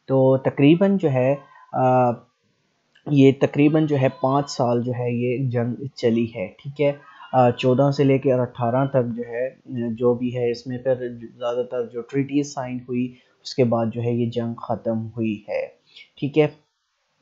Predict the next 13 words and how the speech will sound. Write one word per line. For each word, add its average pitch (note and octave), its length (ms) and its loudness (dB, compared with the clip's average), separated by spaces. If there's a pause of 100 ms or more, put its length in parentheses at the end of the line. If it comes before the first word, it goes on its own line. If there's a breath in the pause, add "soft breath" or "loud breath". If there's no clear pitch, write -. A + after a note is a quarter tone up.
(280)
फिर D3+ 240 4
जो D3 120 -2
है C#3+ 220 2
इसके C3+ 260 -2
हवाले C#3 300 4
से C#3 140 -4
हम C3+ 140 0
देखते - 260 -2
हैं C#3+ 240 -6 (340 soft breath)
कि D#3+ 80 8
reason F3 380 4
behind C#3+ 460 0
war B2 280 4